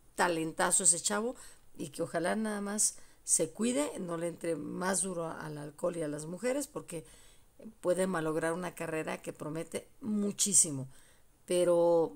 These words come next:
pues, les digo, mientras él se queja, el otro, Balvin, pues,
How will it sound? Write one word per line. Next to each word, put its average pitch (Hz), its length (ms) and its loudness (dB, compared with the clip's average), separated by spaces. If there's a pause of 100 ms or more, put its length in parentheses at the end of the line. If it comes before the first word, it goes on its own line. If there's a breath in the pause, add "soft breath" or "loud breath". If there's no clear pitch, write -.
(100)
pues, 165 180 -8
les 180 140 0
digo, 220 120 2
mientras 160 320 -2
él 196 120 0
se 262 160 2
queja, 285 300 -2 (1000)
el 196 160 2
otro, 247 420 4
Balvin, 220 400 4 (440 soft breath)
pues, 415 320 4